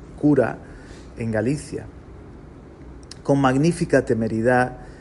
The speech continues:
pero segura confianza, acudió a la misionera de esa iglesia en Pontevedra, que se llamaba la señora Blamir,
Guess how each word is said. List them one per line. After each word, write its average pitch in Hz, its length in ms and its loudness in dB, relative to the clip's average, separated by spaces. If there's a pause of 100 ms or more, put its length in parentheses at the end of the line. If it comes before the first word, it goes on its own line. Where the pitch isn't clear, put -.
(240)
pero 117 160 4
segura 120 380 2
confianza, 113 920 -4 (420)
acudió 131 800 2
a 117 80 2
la 113 140 2
misionera 151 880 0 (320)
de 107 80 -2
esa 117 160 -2
iglesia 123 580 -2 (840)
en 113 180 -4
Pontevedra, 117 640 2
que 120 100 -8
se 110 140 -4
llamaba 123 200 0
la 117 60 0
señora 127 480 -2 (180)
Blamir, 123 540 0